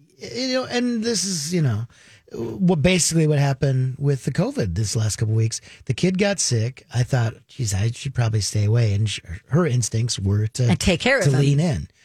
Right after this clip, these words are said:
Speaker 1: And that's what happened.
Speaker 2: And then she got sick.
Speaker 1: And I <laughs> didn't.
Speaker 2: Oh,
Speaker 1: But, you know,
Speaker 2: yeah.
Speaker 1: it's these thi-, it's, these are some of the things.
Speaker 2: Somebody has to, you know, take the hit.
Speaker 1: Yeah. So I'm, I'm like, oh for two on your study now, I guess.
Speaker 2: Yep.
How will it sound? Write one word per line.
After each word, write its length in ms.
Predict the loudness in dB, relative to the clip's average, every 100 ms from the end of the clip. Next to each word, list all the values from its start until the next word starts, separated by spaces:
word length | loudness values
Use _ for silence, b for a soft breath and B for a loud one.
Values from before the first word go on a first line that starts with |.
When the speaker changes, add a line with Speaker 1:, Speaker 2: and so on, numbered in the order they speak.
| b
Speaker 1:
And 140 | -4 -2
that's 240 | -2 -2
what 80 | 0
happened. 460 | 0 -2 -4 -4 0
Speaker 2:
And 120 | 2
then 80 | 4
she 240 | 4 4
got 140 | 4 2
sick. 340 | 2 2 2
Speaker 1:
And 120 | 0
I 140 | 2 2
<laughs> 140 | 0
didn't. 420 | 0 -2 -2 -4 -2
Speaker 2:
Oh, 580 | -2 0 2 0 0 -2
Speaker 1:
But, 120 | 0
you 140 | 0 2
know, 320 | 2 2 0
Speaker 2:
yeah. 20 |
Speaker 1:
it's 220 | 0 -2
these 260 | -2 -2 -2
thi-, 300 | 0 -2 -2
it's, 160 | -2 -4 -6 -2
these 200 | 0 0
are 60 | 0
some 240 | 0 2
of 60 | 2
the 80 | 0
things. 600 | 0 0 0 -2 -8 -16
Speaker 2:
Somebody 500 | -2 0 2 2 2
has 340 | 2 0 -2 -2
to, 240 | 0 0
you 160 | 0 0
know, 360 | 0 0 -4 -8
take 280 | -4 -4 0
the 100 | 0
hit. 380 | 2 2 0 -6 _
Speaker 1:
Yeah. 220 | 0 0 -2
So 200 | -2 0
I'm, 160 | 2 0
I'm 420 | 0 2 2 2
like, 260 | 0 0 -4 -14 -2
oh 140 | 0
for 140 | 0 0
two 240 | 2 2
on 100 | 2
your 100 | 0
study 300 | -2 -2 0
now, 200 | 0 -2 -6
I 60 |
guess. 360 | -6 -6 -6 -2
Speaker 2:
Yep. 340 | 2 2 0